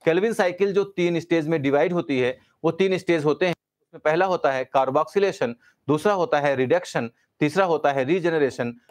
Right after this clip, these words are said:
हम लोगों ने कहीं नहीं पढ़ा था ligation, वन, थ्री और फ़ोर is the right answer। तीन स्टेप होते हैं, carboxylation, रिडक्शन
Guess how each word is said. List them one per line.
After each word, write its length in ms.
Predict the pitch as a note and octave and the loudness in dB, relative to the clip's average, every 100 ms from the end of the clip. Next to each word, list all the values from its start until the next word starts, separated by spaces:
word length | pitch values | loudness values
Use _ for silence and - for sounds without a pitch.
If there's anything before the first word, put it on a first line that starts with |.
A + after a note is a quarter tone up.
| _ | _
हम 160 | E3 E3+ | 0 2
लोगों 200 | D#3+ E3 | 2 0
ने 80 | |
कहीं 240 | D#3+ D#3 F#3+ | 0 -2 0
नहीं 120 | F#3 | 0
पढ़ा 240 | D3+ C3+ | 0 0
था 320 | B2+ A#2 A2+ _ _ | 0 -2 -2 _ _
ligation, 600 | C3 D3+ E3 G3 - A#2 A#2 _ _ | 0 2 2 0 -2 -4 -6 _ _
वन, 220 | C#3+ F#3+ | 0 2
थ्री 260 | G3 F3 F#3+ | 0 0 2
और 260 | D#3 C#3+ C#3+ | 2 0 -2
फ़ोर 340 | - E3+ F#3+ | 0 0 2
is 160 | D3 A2+ | -2 0
the 200 | C3 B2 - _ - | 0 0 -8 _ 0
right 220 | C3+ C3+ | 0 2
answer। 320 | A#2+ G#2 G#2 - _ _ - | -2 -2 -12 -12 _ _ 0
तीन 200 | G#3+ A3 | 2 2
स्टेप 240 | A3 G#3 | 0 -2
होते 200 | F#3+ F#3+ | -2 -2
हैं, 240 | E3 A#2+ - _ - | -2 -4 -8 _ 0
carboxylation, 800 | D3+ D3+ F3+ F#3 A3 G#3 - B2 B2 _ - | 0 2 0 2 0 0 0 -4 -6 _ 0
रिडक्शन 600 | D3+ E3+ G#3 - D#3+ B2+ | 2 4 0 0 -2 -2